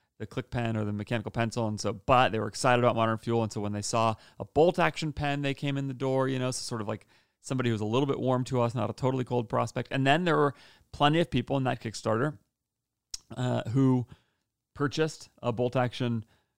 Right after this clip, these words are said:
pen after having bought other ones of our products. There's a real mix. So you saw kind of different buckets, totally new products, uh, or totally new customers, like, cold, cold,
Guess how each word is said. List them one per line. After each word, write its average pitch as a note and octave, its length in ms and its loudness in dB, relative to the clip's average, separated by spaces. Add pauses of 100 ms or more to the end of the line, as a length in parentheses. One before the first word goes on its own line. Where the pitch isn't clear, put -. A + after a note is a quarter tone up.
(160)
pen C3 440 -2
after A#2 320 -2
having A#2+ 240 -2
bought A#2 180 2
other A#2 180 0
ones A2+ 180 0
of B2 60 0
our C3 80 2
products. - 500 2
There's A#2 160 -6
a C3+ 40 2
real D3 280 8
mix. D3+ 420 2
So - 100 -6
you A#2+ 100 -2
saw C3 180 0
kind C3 160 -2
of G#2+ 200 -8
different C#3 280 0
buckets, A#2 460 -2 (200)
totally D#3 320 2
new C#3+ 280 0 (260)
products, B2 600 2 (420)
uh, A2+ 220 0
or A2+ 120 2
totally D#3+ 300 6
new D3+ 100 2
customers, B2+ 420 -2
like, A2 160 -6
cold, B2 440 2 (320)
cold, B2+ 320 2